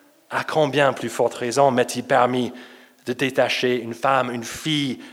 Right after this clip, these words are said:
d'Abraham qui souffre depuis dix-huit ans ?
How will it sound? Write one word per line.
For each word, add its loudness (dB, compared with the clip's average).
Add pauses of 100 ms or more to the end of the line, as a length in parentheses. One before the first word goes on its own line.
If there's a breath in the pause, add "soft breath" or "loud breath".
d'Abraham 2
qui -10
souffre -6
depuis -10 (220 loud breath)
dix-huit -8
ans ? -4